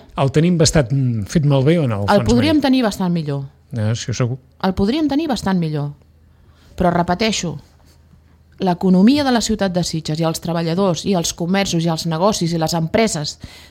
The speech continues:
Speaker 2: de Sitges no viuen d'això. Per tant, dediquem-nos a allò important, a allò que crea ocupació, a allò que ens fa ser atractius, a allò que porta diners a la ciutat de Sitges.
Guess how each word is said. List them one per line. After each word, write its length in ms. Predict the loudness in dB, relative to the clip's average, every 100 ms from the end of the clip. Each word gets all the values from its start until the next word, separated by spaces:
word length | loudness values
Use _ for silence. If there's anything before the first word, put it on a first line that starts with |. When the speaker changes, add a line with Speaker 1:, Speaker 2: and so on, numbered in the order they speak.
| -4
Speaker 2:
de 140 | -2
Sitges 500 | 0 0 0 -4 0
no 140 | 2 2
viuen 280 | 2 2
d'això. 400 | 0 -2 -4 -6 -10 -20 _ _ _
Per 140 | -6 0
tant, 220 | 0 0 -4 -14 0
dediquem-nos 640 | 0 0 0 4 4 4
a 60 | 2
allò 160 | 2 2
important, 640 | 2 2 -2 -6 -6 -8 -4
a 100 | -2
allò 160 | 0 2
que 140 | 0 0
crea 180 | 2
ocupació, 600 | 2 4 2 0 -4 -6 -6 -10 -10
a 80 | -4
allò 160 | -2 0
que 120 | 2
ens 100 | 2
fa 80 | 0
ser 220 | 0 0
atractius, 840 | 0 -2 -6 -6 -4 -4 -6 -10 -16 -20 -6
a 80 | -2
allò 160 | -2 -2
que 80 | 0
porta 280 | 0 0 -6
diners 400 | -2 -2 -4 -6 -10
a 80 | -10
la 100 | -10
ciutat 340 | -10 -12 -10
de 120 | -10
Sitges. 520 | -10 -12 -10 -12 -12